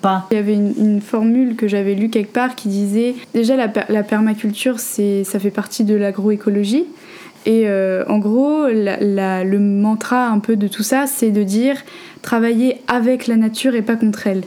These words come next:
Speaker 1: Voilà.
Speaker 2: Et par exemple, euh, je sais pas moi, mettre des plantes côte à côte qui sont des plantes différentes et l'une va aider l'autre à bien se développer, par exemple.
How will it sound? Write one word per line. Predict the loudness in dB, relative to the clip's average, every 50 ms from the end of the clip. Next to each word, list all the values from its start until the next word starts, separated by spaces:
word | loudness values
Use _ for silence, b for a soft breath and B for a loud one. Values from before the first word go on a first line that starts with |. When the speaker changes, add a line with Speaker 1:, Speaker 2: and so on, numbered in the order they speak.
| -8 -12 -8 -2
Speaker 1:
Voilà. | 0 2 2 2
Speaker 2:
Et | 2
par | 2 2
exemple, | 2 2 2 2 2 2 2 2 2 2 2 2 2 0 0 -2 B B B B B B -2
euh, | 0 0 2 0 0 0 0 0 0 0 0 0 0 -2 -2 -4 -2
je | -2 0 0
sais | 2 0 0
pas | 0 2 0 2
moi, | 2 2 2 2 2
mettre | 2 2 0 0 -2 0 0 0 0
des | 0 0 -2 0
plantes | 0 0 0 0 0 0 -2 0 0 0 0 0
côte | 0 0 0 0
à | 0 -2
côte | 0 0 0 0 0 0 -4
qui | -8 -8
sont | -6 -2 0 0 2 2 2
des | 2 2 0
plantes | 0 2 2 2 2
différentes | 2 2 0 0 0 0 2 2 2 2 0 0 -4 -8 B B B B B B
et | 0 2 4
l'une | 4 4 4 4 4 2 0
va | 0 0 0 0 0
aider | 0 0 2 2 2 4
l'autre | 4 2 2 2 0 -2 -4 -2
à | -2 0 0
bien | 0 0 0 0 2
se | 2
développer, | 2 2 2 2 2 2 2 0 0
par | 0 -2 -2
exemple. | -2 0 0 -2 -2 -4 -6 -8 -14